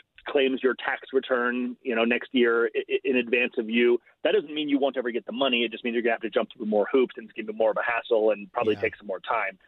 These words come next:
Speaker 1: Um, and it can certainly be overwhelming, but in this case, again, the silver lining of all this is the state of Utah is, is really robust in
Speaker 2: Yeah.
Speaker 1: in whacking back these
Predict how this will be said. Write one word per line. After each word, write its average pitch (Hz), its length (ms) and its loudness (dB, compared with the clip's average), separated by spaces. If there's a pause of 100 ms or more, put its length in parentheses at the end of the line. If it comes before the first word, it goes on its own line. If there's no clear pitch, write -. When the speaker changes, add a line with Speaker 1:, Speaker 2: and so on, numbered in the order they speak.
(280)
Speaker 1:
Um, 101 400 0 (160)
and 131 280 0
it 127 160 0
can 147 260 0
certainly 123 220 0
be 120 80 4
overwhelming, 113 460 2
but 117 160 2 (340)
in 127 140 -2
this 175 220 4
case, 151 260 2
again, 139 280 0
the 120 160 -4
silver 156 220 2
lining 131 260 0
of 117 80 -2
all 113 180 2
this 110 160 -4 (380)
is 117 300 0
the 117 100 -2
state 147 240 2
of 131 80 0
Utah 127 380 0 (220)
is, 120 220 -12
is 120 160 -4
really 139 380 2
robust 120 460 0 (360)
in 107 400 -4 (240)
Speaker 2:
Yeah. 104 280 -14
Speaker 1:
in 127 200 -2
whacking 123 400 -2
back 117 280 -2
these 113 100 -6